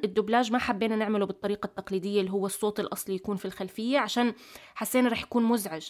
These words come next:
أنا، أنا شخصيًا بنزعج وبحس إنه كتير تقريري. فاللي عملناه إنه عملنا إعادة تمثيل، نسمع صوت الضيف باللغة الأصلية بس لمدة مثلًا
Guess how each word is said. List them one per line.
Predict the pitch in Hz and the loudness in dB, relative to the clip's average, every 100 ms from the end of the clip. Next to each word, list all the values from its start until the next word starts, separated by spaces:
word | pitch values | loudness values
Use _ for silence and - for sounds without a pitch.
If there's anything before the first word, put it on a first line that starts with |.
| - | 2
أنا، | 240 - | 4 4
أنا | 240 | 2
شخصيًا | - - 233 | 0 0 0
بنزعج | 202 220 208 190 196 | 2 0 0 -2 -2
وبحس | 185 - - | -4 -6 -4
إنه | 233 | -4
كتير | 214 - 240 | -4 -2 -2
تقريري. | 208 - 202 190 208 440 - - - - - | -2 -4 -2 0 0 -2 -8 -18 -14 -14 -16
فاللي | - 220 220 226 220 | 2 4 6 4 4
عملناه | 220 247 269 359 - | 4 6 8 8 6
إنه | 311 311 320 349 339 | 6 6 6 6 6
عملنا | 226 208 254 277 233 | 4 4 6 6 4
إعادة | 233 254 254 | 2 0 0
تمثيل، | 214 208 202 160 - - - | 0 0 -2 -4 -6 -12 0
نسمع | 262 294 262 | 2 4 4
صوت | 196 269 269 | 4 2 2
الضيف | 220 214 254 208 | 0 2 2 2
باللغة | 208 240 | 2 4
الأصلية | 220 190 - - - 240 233 277 | 4 2 0 -8 -4 0 4 4
بس | 262 226 - | 4 2 2
لمدة | 233 220 220 | 2 4 2
مثلًا | 214 202 208 196 196 185 175 | 0 0 2 2 2 2 0